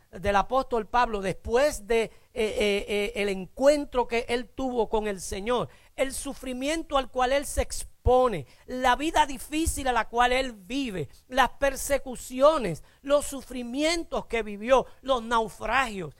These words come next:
la, la, la, la, la lluvia de pedradas, las prisiones que él vivió, todas estas cosas. De hecho, en la isla de Marta, ¿se acuerdan que, eh, una víbora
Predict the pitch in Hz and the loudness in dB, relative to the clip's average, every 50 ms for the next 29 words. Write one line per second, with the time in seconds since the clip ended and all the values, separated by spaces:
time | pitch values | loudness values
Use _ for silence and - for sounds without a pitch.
0 | _ _ _ - 254 240 240 240 240 233 - - 233 233 233 233 - 233 226 220 | _ _ _ -10 -8 0 2 4 4 4 4 2 2 2 2 2 2 0 0 0
1 | - 233 226 220 214 202 - - - _ _ - 226 - - - 233 226 208 175 | 0 2 2 2 2 0 -2 -8 -18 _ _ -6 -6 -6 2 2 4 4 4 0
2 | 254 302 302 302 302 277 262 254 247 247 233 220 208 196 202 196 202 226 254 262 | -4 -4 0 2 2 4 4 2 2 0 -2 -4 -2 -2 0 2 4 6 6 6
3 | 247 208 170 - - - _ _ - 262 254 208 - - - - 254 247 214 - | 4 2 -2 -4 -6 -12 _ _ -2 0 0 0 0 -4 -8 -6 -6 -4 -6 -6
4 | - - 262 254 269 302 311 320 302 262 214 - - - 220 214 226 269 277 277 | -8 -6 -2 0 0 2 0 0 0 -2 -4 -4 -4 -6 -4 2 4 6 6 6
5 | 247 196 - - - _ _ - 233 196 180 185 226 220 180 196 202 214 247 277 | 4 0 -6 -14 -20 _ _ -14 -14 -6 -4 -2 -2 -2 -2 2 6 8 8 10
6 | 254 185 - - - - _ _ _ - 320 349 349 320 277 285 311 294 - - | 8 6 4 -2 -12 -20 _ _ _ 0 2 4 4 2 2 0 -2 -4 -2 -4
7 | 247 208 180 - - 254 269 269 - 214 196 180 170 208 233 277 285 - 233 202 | -4 -4 -4 -2 0 0 0 0 -2 -6 -8 -6 -2 0 0 0 0 -2 -4 -4
8 | - - - - - 247 220 220 208 226 262 262 262 254 240 233 226 247 285 320 | -4 -8 -14 -10 -8 -2 0 2 2 2 2 2 2 2 2 2 2 0 0 0
9 | 294 - 226 208 165 - - - _ - - - - - 240 220 214 - 240 269 | -2 -2 -4 -4 -4 -4 -10 -20 _ -14 -10 -8 -2 0 0 0 2 2 0 0
10 | 285 262 277 254 208 - 240 233 - - - - _ _ - 226 240 247 233 240 | 2 0 -2 -2 -2 -2 -2 -2 -2 -4 -12 -20 _ _ -4 -4 -4 -4 -2 0
11 | 254 247 240 240 269 285 277 269 254 247 220 190 - - | 0 0 0 0 -2 -2 0 0 2 2 0 0 -4 -12